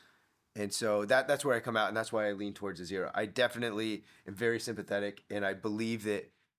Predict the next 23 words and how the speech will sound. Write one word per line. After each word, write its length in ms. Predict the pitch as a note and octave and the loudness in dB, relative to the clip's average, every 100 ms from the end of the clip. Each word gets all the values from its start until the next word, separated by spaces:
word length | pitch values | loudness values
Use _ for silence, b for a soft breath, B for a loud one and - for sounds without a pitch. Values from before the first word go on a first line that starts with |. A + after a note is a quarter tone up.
| _ - | _ -8
inflation 540 | G#2 - G#2+ G#2+ G#2+ | -8 -2 0 0 0
is 100 | G2+ | -4
gonna 180 | F2+ G2+ | -2 -4
be 100 | G2 | -2
stickier 500 | - - F#2 G2+ G2+ | -2 -4 -2 -2 -2
and 240 | F#2+ F#2 F2+ | -2 -4 -2
higher 340 | F2+ F2+ F#2+ | 0 0 0
than 140 | F2+ | -4
longer. 340 | F2 F2 F#2+ F#2+ | -2 -2 -2 -4
One 140 | F#2+ | -2
of 60 | F#2+ | -4
the 60 | |
things 200 | F#2+ F#2+ | -4 -4
I 60 | F2+ | -4
do 200 | E2 G2 | -4 -6
feel 220 | - F#2+ | -4 -6
very 240 | F2 F#2 F2+ | -2 -4 -4
confident 460 | F2+ E2+ F2+ F2+ | -6 -6 -6 -6
about 360 | E2+ E2+ F2 - | -2 0 -2 -4
is 80 | E2+ | -8
that 100 | D#2+ | -6
we 180 | F2+ F2 | -2 -2
are 220 | E2+ | -2